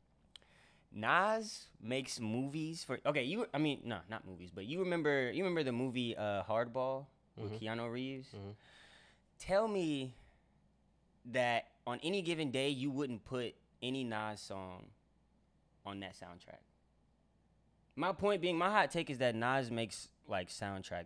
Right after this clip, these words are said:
Speaker 1: music. Like, it's cool and it's, and it's dope, but it's, like, some chill shit that, like, it would be easily to score. And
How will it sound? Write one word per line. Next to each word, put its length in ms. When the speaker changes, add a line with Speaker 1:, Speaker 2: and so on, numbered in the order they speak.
Speaker 1:
music. 300
Like, 100
it's 140
cool 400
and 100
it's, 200
and 180
it's 100
dope, 320
but 80
it's, 140
like, 160
some 120
chill 280
shit 240
that, 160
like, 220
it 80
would 120
be 200
easily 340
to 80
score. 400
And 160